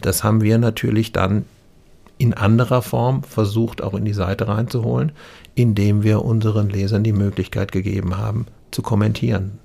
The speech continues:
sich über unsere Beiträge mit anderen Lesern in Verbindung zu setzen oder, äh, zu kritisieren oder zu loben oder was auch immer sie wollten, manchmal auch zu diskutieren. Da gab's auch wilde Diskussionen zwischen den Lesern, da mussten wir auch manchmal dazwischen gehen,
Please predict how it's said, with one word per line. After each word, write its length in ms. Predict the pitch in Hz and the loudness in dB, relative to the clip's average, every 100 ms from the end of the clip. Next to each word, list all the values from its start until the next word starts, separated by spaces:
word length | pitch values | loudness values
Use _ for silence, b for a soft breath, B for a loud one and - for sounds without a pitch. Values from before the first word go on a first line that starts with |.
| - | -4
sich 360 | 107 - - _ _ _ _ _ _ | -4 -4 -14 _ _ _ _ _ _
über 280 | 143 120 110 | 2 4 4
unsere 560 | 120 135 123 123 123 139 _ | 2 0 2 2 0 -2 _
Beiträge 720 | - 87 107 - 113 120 135 135 B B B - | -4 -4 -4 -2 0 0 -2 -6 B B B 0
mit 300 | 110 113 - | 2 2 0
anderen 400 | 95 113 127 123 | 0 2 2 2
Lesern 440 | 113 117 117 117 | 2 2 2 2
in 80 | 120 - B B | 0 -4 B B
Verbindung 300 | 107 113 120 | 0 0 0
zu 100 | 120 | -2
setzen 400 | 123 113 - - | 0 -2 -2 -2
oder, 440 | 113 107 98 - | 2 4 2 2
äh, 180 | 120 101 | 2 2
zu 140 | - 113 | 0 -2
kritisieren 800 | - - 113 104 110 135 139 120 | 0 2 2 2 2 2 2 2
oder 460 | 110 113 110 107 - | 2 4 4 2 0
zu 100 | 110 | 0
loben 460 | 104 113 120 117 | 2 4 2 0
oder 300 | 104 110 104 | 0 0 -2
was 300 | 95 101 - | -2 -2 -2
auch 200 | - 98 | -6 -6
immer 200 | - 113 | -4 -2
sie 120 | 113 123 | -2 -2
wollten, 340 | 120 123 127 - | -4 -4 -4 -6
manchmal 560 | - 95 95 - 104 104 | -8 -4 -2 -2 -4 -2
auch 200 | - 98 | -4 -6
zu 180 | - 107 | -6 -6
diskutieren. 800 | 95 95 - 98 - 101 110 127 B B B - | -2 -4 -4 -6 -4 -4 -4 -4 B B B -8
Da 120 | 98 | -6
gab's 320 | - 95 - | -2 -4 -4
auch 160 | 104 92 | -4 -2
wilde 260 | 92 104 101 | -2 -2 -2
Diskussionen 680 | 104 - 98 107 104 107 | -4 -4 -4 -2 -2 0
zwischen 360 | 90 - 107 113 | -2 -2 -2 0
den 160 | 110 107 | 0 0
Lesern, 420 | 110 107 117 120 | 0 0 0 0
da 100 | 117 | 0
mussten 320 | 107 123 - 107 | -2 -4 -6 -6
wir 100 | 107 | -2
auch 80 | |
manchmal 380 | 107 110 - 123 | 0 -2 -2 -4
dazwischen 460 | 104 104 - 110 95 | -4 -4 -6 -2 0
gehen, 240 | 92 113 | 0 -2